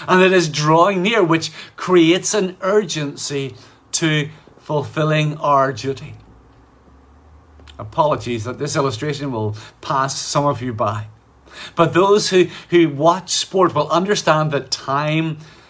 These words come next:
determines tactics. Let me use this illustration. Use your imagination. Northern Ireland qualify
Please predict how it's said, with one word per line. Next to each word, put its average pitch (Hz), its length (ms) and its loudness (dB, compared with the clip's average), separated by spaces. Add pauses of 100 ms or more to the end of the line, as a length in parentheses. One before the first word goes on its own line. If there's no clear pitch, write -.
determines 127 920 -2 (420)
tactics. - 800 -10 (240)
Let 180 140 -2
me 185 100 2
use 151 300 0
this 135 240 -6
illustration. 117 640 -12 (1500)
Use 143 360 0
your 156 100 4
imagination. 120 680 -6 (920)
Northern 160 540 4
Ireland 139 420 -2 (300)
qualify 127 800 2